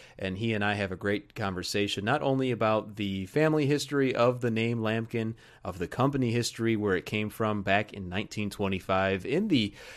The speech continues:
Chicago suburbs of all places. It's a, it's basically a home game here today, folks, for me. Uh, but we also talk a little bit about s-, three great new products that Lamkin Grips is releasing as of April first that, uh, Bob himself will tell you a little bit more about. So this is a great conversation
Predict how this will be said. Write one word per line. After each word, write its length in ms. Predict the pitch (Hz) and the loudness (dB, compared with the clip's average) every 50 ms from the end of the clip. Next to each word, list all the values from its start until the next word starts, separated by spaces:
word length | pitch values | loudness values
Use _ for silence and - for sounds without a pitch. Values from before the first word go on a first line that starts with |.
| - - - | -20 -12 -6
Chicago 520 | - - 143 - - 175 254 254 254 208 | -2 0 0 4 4 4 6 8 8 8
suburbs 600 | - - - 233 269 320 311 247 175 127 104 101 | 8 6 6 4 4 6 8 8 8 8 6 4
of 140 | 107 104 101 | 0 -2 -2
all 160 | 98 95 90 | -2 -4 -4
places. 580 | - - 107 98 92 92 - 90 90 92 95 104 | 0 0 2 2 2 0 -4 -6 -6 -6 -6 -6
It's 160 | 110 107 - | -6 -2 0
a, 60 | 135 | 0
it's 260 | 120 127 151 - - | 0 0 -2 -2 -6
basically 720 | 139 131 185 277 381 370 330 302 311 254 226 226 214 196 - - - - - | -2 2 6 6 6 6 6 2 0 -2 -2 -2 -4 -4 -6 -10 -10 -2 0
a 60 | 143 | 2
home 340 | 131 139 180 180 165 147 131 | 4 6 8 8 8 8 6
game 260 | 120 127 107 101 101 | 4 4 4 4 4
here 160 | 101 101 101 98 | 2 2 0 0
today, 300 | - 110 101 104 98 95 | 2 2 2 2 2 2
folks, 340 | - 107 104 98 - - | 2 0 0 0 0 -2
for 160 | - - 107 101 | -4 -4 -2 -2
me. 300 | 101 101 101 104 113 - - - - - - - | 0 0 0 0 -2 -6 -10 -18 -20 -20 -18 -4
Uh, 300 | - 107 104 104 101 101 | 0 4 4 6 4 6
but 160 | 104 127 107 127 | 8 8 8 10
we 120 | 131 131 | 12 10
also 200 | 131 135 - - | 10 10 8 4
talk 260 | - 147 127 120 - | 4 6 6 6 6
a 40 | 120 | 4
little 180 | 117 120 117 110 | 4 4 4 6
bit 200 | 120 117 110 - | 6 6 6 4
about 340 | 110 101 - 107 101 101 95 | 2 0 4 4 6 6 6
s-, 120 | - - - - - | 2 0 -4 -4 -2
three 280 | - 139 175 196 208 170 | 4 6 6 6 6 4
great 380 | 151 139 143 139 147 - - | 4 4 6 6 6 4 0
new 160 | 120 117 120 - | 0 0 0 0
products 520 | - - 110 98 95 95 90 - - - - - - - - | 2 2 2 4 4 2 -2 -4 -6 -12 -14 -18 -20 -6 -4
that 120 | 107 92 | -2 0
Lamkin 420 | 82 98 101 101 95 - 98 95 92 | 2 2 2 2 0 -2 -4 -6 -4
Grips 360 | 95 92 95 92 - - - | -2 -2 -2 -2 -2 -4 -4
is 320 | - 95 92 92 92 101 | -2 -2 -4 -4 -6 -4
releasing 640 | 101 98 92 95 98 95 - - 95 92 92 92 92 | -4 -4 -2 -2 -2 0 0 0 0 0 -2 -4 -2
as 280 | - 101 123 139 135 | 2 4 4 6 6
of 140 | 156 151 - | 4 4 4
April 280 | 131 143 151 151 147 - | 4 2 4 2 0 2
first 340 | - 151 160 170 143 - - | 4 4 4 4 4 4 2
that, 220 | 107 101 - - | 2 2 2 0
uh, 160 | 104 101 101 | -2 -2 0
Bob 280 | 98 110 104 98 107 123 | 2 4 4 4 4 2
himself 460 | 127 123 - - 123 113 101 92 - | 2 0 0 2 4 4 4 2 2
will 100 | 101 98 | -2 -2
tell 200 | - - 95 92 | 0 0 -2 0
you 160 | 92 95 92 | 0 -2 -2
a 40 | 92 | -2
little 220 | 92 95 92 92 | 0 -2 -2 -2
bit 140 | 107 95 80 | -4 -4 -4
more 220 | 95 95 95 92 92 | -4 -4 -4 -4 -4
about. 380 | 92 - 98 92 87 82 - | -4 -4 -2 -2 -2 -2 -2
So 80 | - 104 | -2 -2
this 140 | 110 101 117 | -2 -2 -2
is 100 | 101 110 | -2 -4
a 40 | |
great 260 | 98 117 120 127 131 131 | 0 4 4 4 4 2
conversation 840 | 139 123 123 113 117 107 - 117 113 113 110 - - 110 107 | 0 -2 0 0 -2 -2 2 2 2 2 2 0 0 -2 -2